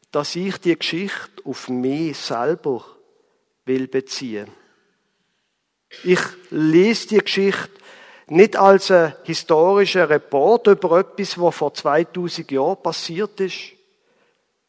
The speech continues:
Die Geschichte ist eine Geschichte, habe ich beschlossen,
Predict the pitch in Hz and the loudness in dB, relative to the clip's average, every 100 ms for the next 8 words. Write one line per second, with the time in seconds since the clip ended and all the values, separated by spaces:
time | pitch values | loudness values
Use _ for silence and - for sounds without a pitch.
0 | _ _ _ _ _ _ 120 123 - 180 | _ _ _ _ _ _ -6 -4 -6 -6
1 | 208 - - - - 143 131 - - 185 | -8 -10 -18 -20 -14 -10 -10 -8 -6 -6
2 | 214 - 180 190 175 185 - 170 175 - | -6 -6 -4 -4 -4 -6 -4 -2 -2 -8
3 | 175 | -12